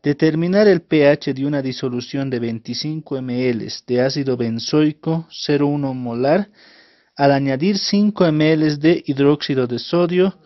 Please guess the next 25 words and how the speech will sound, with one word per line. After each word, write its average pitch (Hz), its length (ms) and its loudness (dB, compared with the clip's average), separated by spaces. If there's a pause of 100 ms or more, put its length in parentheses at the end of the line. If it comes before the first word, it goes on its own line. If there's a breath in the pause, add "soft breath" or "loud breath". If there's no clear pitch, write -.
(480 soft breath)
cero 160 520 0
uno 151 320 -2
molar. 127 580 -6 (160)
Para 135 200 8
resolver 147 560 4
un 160 180 0
problema 135 560 4
de 113 280 0
titulación 127 1000 0
ácido-base, 127 920 -2 (800 soft breath)
lo 127 100 -6
primero 156 420 2
que 147 120 2
hay 131 100 4
que 127 120 -4
hacer 127 200 -2
es 151 260 -2
identificar 123 1160 2 (640)
la 123 140 0
reacción. 127 720 0 (880)
Entonces 147 500 0
escribimos 170 960 4
el 135 160 4
ácido 135 340 4
benzoico 151 880 0